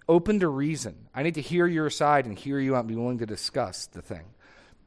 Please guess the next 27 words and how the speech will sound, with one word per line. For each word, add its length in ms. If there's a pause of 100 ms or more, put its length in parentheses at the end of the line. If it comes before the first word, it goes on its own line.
(340)
Then 420
where 120
you've 260
got 280
people 420
who 180
have 340
what 100
they 140
think 440
is 180
a 60
biblical 540
law 300
issue 360
when 120
it's 160
really 220
a 20
conviction 640
issue, 360 (920)
you're 100
gonna 80
have 80
a 40
Bible 340
study. 380